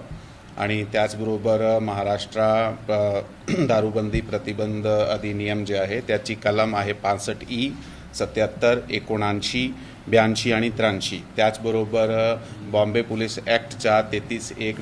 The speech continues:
डब्ल्यू हा कलमाचे खाली सध्या गुन्हा दाखल करण्यात आलेला आहे. हा गुन्हा जे आहे, ते नऊ आरोपीचे विरुद्ध दाखल करण्यात आलेला आहे. त्यामध्ये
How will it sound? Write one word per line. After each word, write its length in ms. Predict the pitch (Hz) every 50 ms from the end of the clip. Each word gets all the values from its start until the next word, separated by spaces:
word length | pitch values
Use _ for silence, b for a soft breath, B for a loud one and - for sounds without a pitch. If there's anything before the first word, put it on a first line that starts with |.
| 95 104
डब्ल्यू 280 | 104 98 101 101 92 87 87 - -
हा 100 | 113 123
कलमाचे 520 | 123 120 120 110 110 113 117 113 113 117 - -
खाली 400 | - 98 98 101 110 117 127 131 127 - -
सध्या 320 | - 104 101 - 110 107
गुन्हा 240 | 101 104 98 107 110
दाखल 300 | 104 101 98 - 104 104
करण्यात 460 | - 107 92 98 98 98 95 - 104
आलेला 260 | 98 101 101 101 104
आहे. 500 | 107 107 127 156 165 B B B B B B B B B B B B B -
हा 100 | 123 135
गुन्हा 280 | 139 135 139 143 147 147
जे 140 | 139 147 147
आहे, 140 | 143 139 143
ते 120 | 160 160
नऊ 300 | 143 131 131 143 151 156
आरोपीचे 600 | 160 147 143 131 135 135 - - 139 135 - 139
विरुद्ध 320 | 131 131 131 131 123 117
दाखल 300 | - 117 113 110 - 120
करण्यात 420 | 113 - 117 107 113 113 110 107 113
आलेला 280 | 104 104 104 104 107
आहे. 220 | 107 107 120 147 156
त्यामध्ये 720 | - - - 120 117 117 113 113 110 120 123 123 -